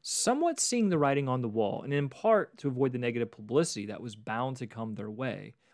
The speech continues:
both E A Sports and C L C settled out of court for a reported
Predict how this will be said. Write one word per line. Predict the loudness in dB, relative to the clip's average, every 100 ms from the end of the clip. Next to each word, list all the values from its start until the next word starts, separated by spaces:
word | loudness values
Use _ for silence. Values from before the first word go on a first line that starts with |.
| -2
both | 0 0
E | -2 0
A | 0
Sports | 0 2 2 2
and | -2
C | 0 2
L | 2
C | 0 -4 -4
settled | -4 0 0 -2 -4
out | 0 0
of | 0 -4
court | -8 -8 -8 _ -8
for | -2
a | -2
reported | -2 -2 0 0